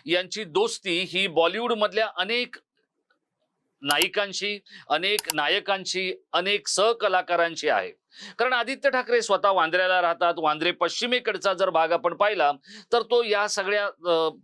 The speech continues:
अ, बॉलिवूडमधल्या मंडळींनी भरलेला आहे. आदित्य ठाकरेंचं शिक्षण हे ज्या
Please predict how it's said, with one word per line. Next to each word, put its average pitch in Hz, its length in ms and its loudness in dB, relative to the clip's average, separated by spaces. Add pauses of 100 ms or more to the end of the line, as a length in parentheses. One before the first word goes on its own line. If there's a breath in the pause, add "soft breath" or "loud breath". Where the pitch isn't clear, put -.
(500 soft breath)
अ, 151 100 4
बॉलिवूडमधल्या 208 680 2
मंडळींनी 185 500 0
भरलेला 151 480 0
आहे. 98 200 -6 (500 loud breath)
आदित्य 254 400 0
ठाकरेंचं 247 540 0
शिक्षण 226 480 -2
हे 202 280 2
ज्या 175 400 0